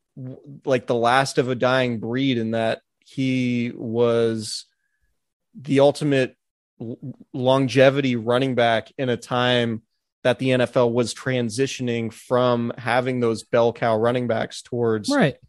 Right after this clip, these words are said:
Speaker 1: every team having four running backs and, and throwing the ball forty times a game.
Speaker 2: For, for me, Frank Gore was, 'cause I, you know,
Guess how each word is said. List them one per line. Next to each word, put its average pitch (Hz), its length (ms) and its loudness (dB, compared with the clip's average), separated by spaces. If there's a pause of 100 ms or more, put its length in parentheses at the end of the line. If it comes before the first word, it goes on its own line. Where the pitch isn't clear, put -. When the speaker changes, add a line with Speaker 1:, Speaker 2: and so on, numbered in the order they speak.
(480)
Speaker 1:
every 139 220 2
team 135 220 0
having 123 260 2
four 143 280 2
running 120 260 2
backs 117 360 0
and, 113 260 -6
and 120 180 -2
throwing 135 300 2
the 120 80 0
ball 107 160 4
forty 107 240 -6
times - 260 -12
a - 60 -20
game. - 240 -18 (1200)
Speaker 2:
For, 151 480 6 (380)
for 170 240 2
me, 170 720 6 (1600)
Frank 165 360 0
Gore 139 540 4
was, 123 1000 -2 (340)
'cause 143 160 0
I, 151 260 6 (340)
you 170 100 -6
know, 120 240 -6